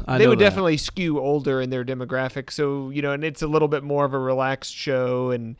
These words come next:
Speaker 2: we're sitting on the grass. Well, a guy, an older guy comes up, uh, sitting down. A young guy sits next to him. They have a real brief exchange. And then the young guy opens up his backpack, and the dude has a f-, complete pharmacy in this backpack.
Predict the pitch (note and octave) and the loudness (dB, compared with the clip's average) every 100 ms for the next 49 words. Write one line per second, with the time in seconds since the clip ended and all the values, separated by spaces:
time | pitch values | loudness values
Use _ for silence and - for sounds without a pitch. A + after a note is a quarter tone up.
0 | - _ _ _ _ - F3+ - A3 F#3 | -20 _ _ _ _ 0 0 2 2 2
1 | D#3 D3 E3+ F#3+ F#3+ - F3+ D#3 E3 F3+ | 0 -2 2 4 2 2 2 4 4 6
2 | F3+ F3 D#3 D#3 E3+ E3+ D#3+ D3+ - - | 6 4 2 2 2 2 0 0 -4 0
3 | D#3 D3+ E3 C#3 D3 D3+ D#3 - C#3+ C#3+ | 2 2 -4 0 4 4 2 -6 -4 -2
4 | C3+ - D3+ D3+ D3 D3+ E3+ D#3+ D3+ D#3+ | -2 -4 -4 -2 2 2 4 4 2 -2
5 | C3+ D#3+ D3+ D#3+ D3 C#3+ C#3 D3+ C3+ B2 | -2 -2 0 -2 2 0 2 0 2 -2
6 | - _ E3 F3 D3+ D#3+ D3 C#3 - - | -8 _ 6 6 6 2 2 -4 -4 -2
7 | D#3 D3+ C#3+ C3 - - - _ _ - | 0 0 -2 -6 -12 -20 -20 _ _ -4
8 | E3+ E3+ E3 G3 A3 F#3+ E3+ E3 E3+ F#3 | 0 2 4 4 6 6 6 4 2 2
9 | F3+ F3+ G#3+ D#3 G3 G3+ F#3 D#3 F3 F3 | 0 -2 -4 0 0 0 -2 -2 -2 -4
10 | F#3 C4+ A3+ - A#3 F3+ - - - G3 | -2 -2 -2 -4 -2 -4 -6 -8 -4 -4
11 | - D4+ A#3+ - - C4+ C#4+ C#4+ G3+ - | -6 -8 -8 -12 -6 -2 -2 -2 -4 -4
12 | C#3 C3+ C#3+ - - C#4+ - A2+ E2 | -6 -4 -6 -6 -6 -6 -6 -8 -8